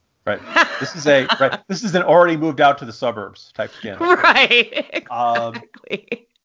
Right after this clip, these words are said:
Speaker 1: so let me, let me, you know, sorry, so let me float this out here. And it's not, for those wondering, I didn't go to the, the Ivy Leagues. I'm not one of those people who's like, "Yeah, so let me, let me rattle off my academic credential," you know. But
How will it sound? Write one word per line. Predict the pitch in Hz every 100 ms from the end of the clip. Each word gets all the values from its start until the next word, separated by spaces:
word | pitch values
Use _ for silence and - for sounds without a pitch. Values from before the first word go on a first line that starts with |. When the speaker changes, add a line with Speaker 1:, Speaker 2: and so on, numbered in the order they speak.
| _ _ _ _
Speaker 1:
so | - 294
let | 185 226
me, |
let | 196 208
me, | 294 226
you | 180 139
know, |
sorry, | 120 135 120
so | -
let | 214
me |
float | 202 - 151 151
this | 135
out | - 107 -
here. | - - - -
And | 139
it's | 143 -
not, | 135 131 127 139 160 175 - - _ _ _ _ _ _ _
for | 139
those | 170 143
wondering, | 147 131
I | 123
didn't | 135
go | 135
to | 151
the, | 135
the | 131 113
Ivy | 101 98
Leagues. | 95 - -
I'm | - 117 117
not | 120 127 131 -
one | 131 123
of |
those | 113 110
people | - 117 113
who's | 101 104
like, | 104
"Yeah, | 220 233
so | 185 160
let | 170
me, | 156 160 151
let | 160
me | 175
rattle | 151 151 135
off | 131 123
my | 120
academic | 117 120 117 110
credential," | - 107 98 - -
you | 123
know. | 101 - _ _ _ _ _ _ _ _ _
But | 277 247 113 -